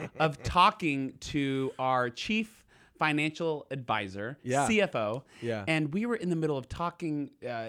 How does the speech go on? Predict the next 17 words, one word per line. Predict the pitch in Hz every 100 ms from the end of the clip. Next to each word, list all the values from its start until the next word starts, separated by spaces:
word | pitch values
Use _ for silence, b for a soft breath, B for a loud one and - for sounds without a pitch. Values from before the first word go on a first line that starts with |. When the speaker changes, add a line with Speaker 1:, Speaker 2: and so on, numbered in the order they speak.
| 101
Speaker 2:
in | 143 147
a |
conversation | 135 156 147 - 147 135 151
of | 135 135
just | 175 -
a | 233
unique | 196 151 131 139
situation | - 151 135 113 117 - 117 104 B B B B -
that | 147 135 127 - - b b
we | 123 139 135 131
avoided, | 120 117 139 190 202 127 113 113 b b 165
but | 190 185
it | 208 202
was | 180 160 -
a | 151 139
very, | 127 139 143 147 143 143 135
um, | 131 123 120 113